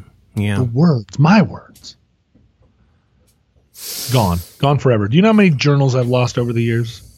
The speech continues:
Speaker 2: Too many.
Speaker 1: Oh, I bet you've, oh, well, yeah, and you've also had a lot of things stolen. Like, you,
Speaker 2: Yeah.
Speaker 1: you lost a journal, uh, with a stealing one time when you're in Europe.
Speaker 2: I've lost a few journals from stealing. <clears throat> I had a roommate one time, a young woman,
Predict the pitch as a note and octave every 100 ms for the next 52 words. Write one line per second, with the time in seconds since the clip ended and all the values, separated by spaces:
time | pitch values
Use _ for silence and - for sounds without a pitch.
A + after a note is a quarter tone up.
0 | - - B2+ G2+ D2+ E2 - _ _ _
1 | _ - - E3 C#3 C3+ D3+ - C3 A#2
2 | C3 - F#3 F#3+ G#3+ A#3 B3+ A3+ A#3 B3
3 | A#3 G#3+ G#3 G#3+ G3+ F#3 F#3 - D#3 -
4 | D4 D4 E2 D#2 - - _ _ _ -
5 | E3 G3 G3+ A3 G#3+ F#3+ F#3 D#3+ F#3+ F#3
6 | F3+ F3+ F3 F3 E3+ E3+ F3 D#3+ - C4+
7 | D3+ G#2 A2 A2 A#2 F#2+ G#2+ A2+ A#2 C#3
8 | - - - _ _ _ _ A#2 D3+ D3+
9 | C3 - E3+ D#3 C#3+ B2+ - G#2 - G2+
10 | F#2 G2 G#2+ - - - - _ _ _
11 | _ - - F3 B2 - E3+ C#3+ F3+ F3
12 | G#2 E2+ F2 F2 E2 E2 E2 _ _ _
13 | _ _ _ _ _ _ _ _ G#2+ G#2+
14 | G2 F#2+ F#2 F#2 G2